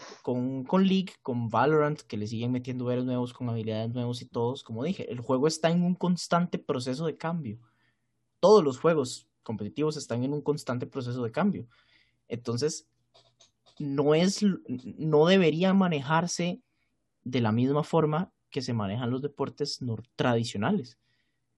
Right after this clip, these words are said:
Pero todo eso son cosas que uno, que, que uno como observador,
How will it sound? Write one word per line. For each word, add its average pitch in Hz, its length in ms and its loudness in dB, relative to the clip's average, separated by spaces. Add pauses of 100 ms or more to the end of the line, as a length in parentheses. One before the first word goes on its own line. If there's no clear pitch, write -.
(560)
Pero 143 240 4
todo 143 240 6
eso 190 180 2
son 196 140 4
cosas 202 680 2 (220)
que - 120 -2
uno, 143 280 0 (1120)
que, - 180 -14
que - 140 0
uno 147 180 2
como 185 220 6
observador, 170 840 4